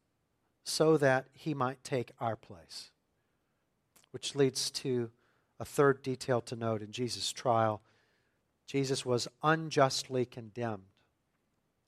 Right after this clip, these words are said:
He was unjustly condemned. If we were to continue in verse sixty-one, we find,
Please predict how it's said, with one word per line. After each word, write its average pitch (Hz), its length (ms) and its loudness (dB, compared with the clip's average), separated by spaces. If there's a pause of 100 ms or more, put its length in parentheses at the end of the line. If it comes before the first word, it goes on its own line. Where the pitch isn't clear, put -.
(560)
He 117 80 -20
was 107 120 -14 (120)
unjustly 135 640 0
condemned. 101 640 -12 (1700)
If - 60 -16
we 127 60 -8
were 117 100 -10
to 117 40 -12
continue 127 480 -4
in 117 80 -6
verse 120 340 0
sixty-one, 127 720 0
we 117 80 -8
find, 123 500 0